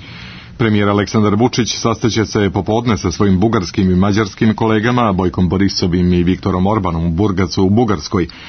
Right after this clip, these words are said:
Pre toga sastaće se sa ruskim ambasadorom Aleksandrom Čepurinom i državnim sekretarom za Evropu u Ministarstvu spoljnih poslova Nemačke Mihajlom Rotom. Šef diplomatije Ivica Dačić reagovao je na izjavu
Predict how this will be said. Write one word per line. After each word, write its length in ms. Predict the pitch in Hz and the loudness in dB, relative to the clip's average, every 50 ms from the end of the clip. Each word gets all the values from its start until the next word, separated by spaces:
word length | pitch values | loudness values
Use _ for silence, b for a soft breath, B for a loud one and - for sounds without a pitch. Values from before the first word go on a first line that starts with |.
| B B B B | B B B B
Pre 180 | - 98 92 | -2 -2 -2
toga 260 | 85 92 87 85 87 82 | -2 -2 -2 -2 -2 -4
sastaće 480 | - - 95 - - 92 82 104 98 | -2 -4 -4 -4 -4 -6 -2 -2 -2
se 160 | 92 - 95 | 0 -2 -2
sa 200 | 85 - 98 92 | -2 -2 -2 0
ruskim 360 | 90 92 90 - - 107 95 95 | 0 0 -2 -2 -2 0 0 0
ambasadorom 880 | 90 92 90 98 87 - 107 101 95 101 95 98 98 95 92 92 87 85 | 0 0 0 -2 -2 -2 -2 0 2 2 2 2 2 2 2 2 2 0
Aleksandrom 640 | - 98 95 90 - - 101 95 82 90 90 85 | 0 0 -2 -2 0 0 0 0 0 0 -2 -2
Čepurinom 560 | 78 - 98 - 113 127 135 143 139 131 123 123 | 0 -2 -4 0 0 2 2 2 2 2 2 2
i 60 | 117 | 2
državnim 420 | 104 123 110 120 123 113 101 95 | 2 0 0 0 2 2 2 2
sekretarom 600 | - - 95 101 90 82 90 98 107 113 117 101 82 | 2 0 -4 -2 -2 -2 0 0 0 0 0 0 0
za 120 | 73 90 | 0 -2
Evropu 440 | 90 82 85 98 101 107 101 - 92 | -2 0 0 0 0 0 -2 -2 0
u 40 | 85 | 0
Ministarstvu 580 | 87 85 85 85 - - 98 87 - - 95 | 2 2 0 -2 -2 -2 -4 -4 -2 -4 -6
spoljnih 380 | 82 - - 101 95 85 76 71 - | -6 -4 -2 -2 0 0 -2 -4 -4
poslova 360 | 104 107 104 - 113 101 101 | -4 -4 -2 -2 -2 0 2
Nemačke 500 | 101 98 98 98 - - - 104 92 85 - | 2 2 2 0 -2 -2 -2 -2 -2 -2 -2
Mihajlom 640 | 107 95 87 80 - 87 85 80 78 82 82 82 87 | 0 -2 -2 0 -2 -4 -2 -2 -2 -2 -2 -2 0
Rotom. 360 | 95 104 101 - - 82 67 - - - B B B B B B B B B B B B - | 0 -2 -2 -2 -4 -4 -4 -6 -10 -18 B B B B B B B B B B B B -4
Šef 240 | - - 101 - - | -2 -2 -2 -2 0
diplomatije 540 | 92 92 90 101 95 90 92 87 - 101 95 | -2 -2 0 0 0 0 0 0 0 0 2
Ivica 260 | 92 90 82 - 98 | 2 0 0 0 -2
Dačić 420 | 90 104 120 - - 120 92 - | 0 0 -2 -2 -2 -4 -2 -2
reagovao 520 | 101 92 101 107 117 120 98 92 82 82 80 | -2 0 2 0 0 0 0 -2 -2 0 -2
je 100 | 82 82 | 0 0
na 100 | 85 87 | 2 2
izjavu 600 | 87 87 73 95 95 87 80 82 90 90 87 | 0 0 0 0 0 0 0 2 2 2 2